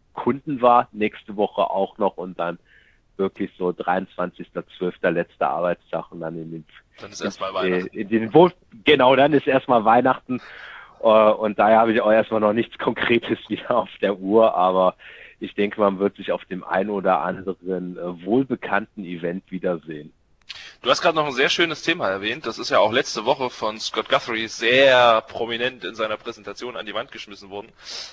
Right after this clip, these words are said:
Speaker 2: Ähm, die Azure Meetups in Deutschland. Ich bin ja auch einer der, der stolzen Namen, die auf dieser Folie stehen durften,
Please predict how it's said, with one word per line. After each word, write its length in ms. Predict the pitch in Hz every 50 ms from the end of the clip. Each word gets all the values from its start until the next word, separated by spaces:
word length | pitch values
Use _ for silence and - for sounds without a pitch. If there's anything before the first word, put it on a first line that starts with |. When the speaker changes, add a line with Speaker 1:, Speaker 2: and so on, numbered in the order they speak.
| - -
Speaker 2:
Ähm, 320 | - 117 113 117 113 110
die 160 | 104 110 117 127
Azure 240 | 180 190 202 170
Meetups 440 | 143 151 175 - 92 113 117 - -
in 100 | 117 107
Deutschland. 640 | - 113 127 156 - - 107 110 139 196 - - - _ _ _ -
Ich 220 | - - - - -
bin 140 | _ 120 123
ja 120 | 120 113
auch 180 | 107 135 - -
einer 260 | - 120 123 120 117
der, 380 | - 104 110 110 110 104 104 - - - - - - _ -
der 100 | 113 110
stolzen 440 | - - - 139 170 180 - 127 127
Namen, 280 | 135 139 147 135 131
die 140 | 120 117 110
auf 80 | 107 -
dieser 200 | - 113 110 104
Folie 280 | - 135 135 117 98
stehen 240 | 90 - - 92 95
durften, 340 | 98 101 107 - - - -